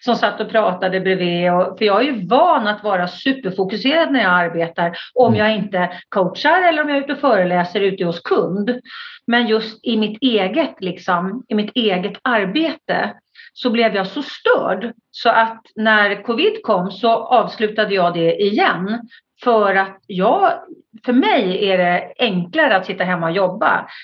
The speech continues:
Speaker 1: Men då måste man ju någonstans ändå finnas i en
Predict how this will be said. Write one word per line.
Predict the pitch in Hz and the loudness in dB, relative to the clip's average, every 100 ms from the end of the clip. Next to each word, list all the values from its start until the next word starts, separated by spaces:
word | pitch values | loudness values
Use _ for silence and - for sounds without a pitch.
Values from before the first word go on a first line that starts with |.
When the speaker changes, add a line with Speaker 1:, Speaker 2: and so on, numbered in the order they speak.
| - | -12
Speaker 1:
Men | 202 208 208 | -2 -2 0
då | 208 | 0
måste | 233 311 - 240 | 2 0 -2 -2
man | 247 | 0
ju | |
någonstans | 233 208 190 - 190 185 185 - - | 0 -4 -4 -4 -2 -2 -6 -14 -6
ändå | 220 196 180 170 170 175 _ _ _ - - | -4 -2 -4 -2 -2 -4 _ _ _ -14 -4
finnas | 247 185 180 180 185 - - _ _ _ _ - | -2 0 0 0 -2 -14 -20 _ _ _ _ -4
i | 202 196 | 0 2
en | 196 196 | 0 -2